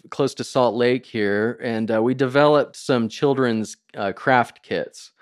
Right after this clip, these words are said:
So we were making, you know, fairy gardens and terrariums and rock tumblers and, and stuff like that.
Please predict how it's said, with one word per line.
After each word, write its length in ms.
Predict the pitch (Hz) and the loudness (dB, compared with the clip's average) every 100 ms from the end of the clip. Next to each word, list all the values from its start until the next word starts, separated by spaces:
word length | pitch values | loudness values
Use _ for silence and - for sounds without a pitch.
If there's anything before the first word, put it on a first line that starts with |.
| - - - _ | -20 -20 -20 _
So 180 | - 131 | 0 4
we 100 | 143 | 4
were 120 | 139 | 4
making, 460 | 135 127 131 120 113 | 4 2 0 -2 -2
you 80 | |
know, 140 | 104 101 | -2 -4
fairy 340 | - 151 143 | 0 2 2
gardens 600 | 139 135 135 131 127 113 | 2 4 4 2 0 -2
and 120 | 107 | -6
terrariums 840 | 98 120 127 127 123 120 120 117 107 | -6 0 2 4 4 2 0 -2 -4
and 120 | 98 | -2
rock 300 | 107 113 - | 0 -2 -4
tumblers 760 | 120 113 107 107 107 104 101 | -8 -4 -2 -2 -2 -2 -4
and, 300 | 101 95 90 | -8 -8 -10
and 280 | - 90 90 | -10 -10 -10
stuff 240 | - 104 92 | -8 -8 -6
like 180 | 82 85 | -8 -6
that. 300 | 82 82 | -8 -8